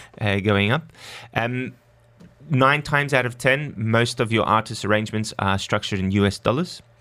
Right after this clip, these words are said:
So, um, currently, if you're dealing with European artists, um, they love the fact that you do, you're dealing in dollars.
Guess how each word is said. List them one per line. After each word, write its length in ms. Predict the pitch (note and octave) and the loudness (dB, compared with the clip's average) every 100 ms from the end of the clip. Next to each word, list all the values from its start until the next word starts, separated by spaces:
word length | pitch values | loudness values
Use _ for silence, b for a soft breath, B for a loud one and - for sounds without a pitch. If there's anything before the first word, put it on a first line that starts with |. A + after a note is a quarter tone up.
| B B B B | B B B B
So, 680 | - - G#2 G2 G2 F#2+ F#2 - - | -8 0 4 4 2 0 -4 -8 -4
um, 240 | F#2 G2 | -4 -4
currently, 480 | - A#2 A2+ A#2+ A2 | -4 -6 -6 -6 -8
if 100 | - | -4
you're 100 | G2+ | -4
dealing 360 | F#2+ G#2+ G2+ | 0 0 0
with 200 | G2 G2 | -2 -2
European 680 | G2+ G2+ G2 A#2 A2+ A2 G2+ - | -2 -2 0 0 0 -2 -6 -4
artists, 720 | G#2+ A2 E3+ F3 - - - - | -2 0 -4 -8 -12 -14 -12 -4
um, 380 | F2+ F#2 F#2+ - | -2 -2 -4 -2
they 280 | G#2 G#2 | 0 2
love 240 | G2+ A2 A2 | 2 -2 -2
the 60 | G#2+ | -4
fact 220 | A2+ G#2+ | -4 -4
that 100 | C#2+ | -6
you 100 | G2+ | -2
do, 220 | G#2+ G2 | 0 0
you're 200 | - G#2 | 0 0
dealing 340 | G2+ A2 G#2+ G#2+ | 4 2 2 0
in 100 | G#2 | 2
dollars. 460 | A#2+ E3+ G3 - | 2 0 -4 -10